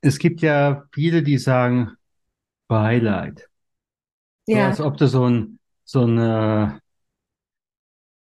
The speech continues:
Speaker 1: glitschigen Fisch in der Hand hast, wenn du dann auch noch, äh, die Hand get-, äh, was würdest du als einer Führungskraft raten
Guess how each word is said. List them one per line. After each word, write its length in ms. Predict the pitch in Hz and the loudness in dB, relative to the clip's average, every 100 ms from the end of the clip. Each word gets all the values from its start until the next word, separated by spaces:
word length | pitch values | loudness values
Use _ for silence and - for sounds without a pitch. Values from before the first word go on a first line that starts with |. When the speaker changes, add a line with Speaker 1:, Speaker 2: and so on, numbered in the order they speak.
| _ _ _ _ _ _ _ | _ _ _ _ _ _ _
Speaker 1:
glitschigen 500 | 160 165 147 120 107 | -2 2 2 0 0
Fisch 240 | 175 190 | -2 0
in 160 | - 156 | -2 -2
der 200 | 143 127 | 0 0
Hand 280 | 151 165 - | 0 -2 -2
hast, 380 | 147 147 - - - _ | -2 -2 -12 -20 -20 _
wenn 120 | 127 | -2
du 80 | 123 | 0
dann 220 | 107 131 | 2 0
auch 140 | 139 120 | 0 0
noch, 300 | 123 - - _ - _ - | -2 -4 -10 _ -20 _ -4
äh, 240 | 123 113 | 0 0
die 140 | 113 | 0
Hand 220 | 120 170 165 | 0 0 -2
get-, 220 | 139 - | -4 -2
äh, 680 | 156 143 139 139 135 131 120 - _ _ _ _ _ _ _ - | 0 0 0 0 0 0 -2 -8 _ _ _ _ _ _ _ -8
was 340 | 120 165 165 | -2 -2 0
würdest 420 | 170 175 160 165 - | 0 0 -4 -8 -4
du 380 | 220 220 113 | -2 0 -2
als 640 | 104 98 117 - - - - - | -4 -6 -8 -8 -16 -16 -14 -6
einer 300 | 131 123 117 | 0 0 0
Führungskraft 840 | - 135 175 170 - 143 143 - | -2 -2 -2 -4 -2 -2 -2 -4
raten 680 | 107 107 113 139 143 143 | 0 0 0 0 0 -2